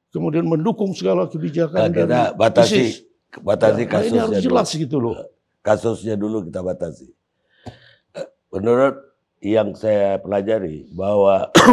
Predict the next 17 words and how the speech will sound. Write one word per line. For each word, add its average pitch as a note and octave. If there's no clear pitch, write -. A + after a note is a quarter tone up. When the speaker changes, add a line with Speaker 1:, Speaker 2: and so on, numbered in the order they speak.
Speaker 2:
<coughs> -
Rodwir F#2+
ini G#2+
atau G2
pasal F#2
empat -
puluh F2
sembilan E2
ini F2
bisa G#2+
dipakai G2+
sebagai G2
pembelaan F2+
diri E2+
ketika A2
diri A2+
kita G2